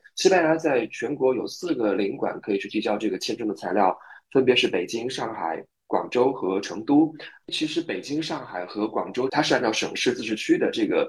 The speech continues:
行政区的范围去分别划归给了这三个领区去管辖。当时北京管辖的这个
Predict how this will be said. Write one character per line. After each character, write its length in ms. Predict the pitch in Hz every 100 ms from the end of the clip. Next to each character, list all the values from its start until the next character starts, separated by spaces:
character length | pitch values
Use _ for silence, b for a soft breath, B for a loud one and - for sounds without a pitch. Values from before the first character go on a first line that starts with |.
| B
行 180 | - -
政 80 | 151
区 120 | 135
的 80 | 151
范 260 | 156 180 101
围 180 | 87 - b
去 120 | - 123
分 160 | 139
别 140 | 123 127
划 180 | 156
归 160 | 117 143
给 120 | 127
了 100 | -
这 80 | 107
三 180 | - 139
个 80 | 135
领 160 | 87 -
区 180 | -
去 180 | 120 -
管 220 | - 82
辖。 260 | - 80 85 B B _
当 200 | 151 156
时 240 | 160 120 123
北 260 | - 82
京 240 | - 160 202
管 200 | 151 82
辖 200 | - 90
的 100 | 101
这 160 | 107 104
个 260 | 90 -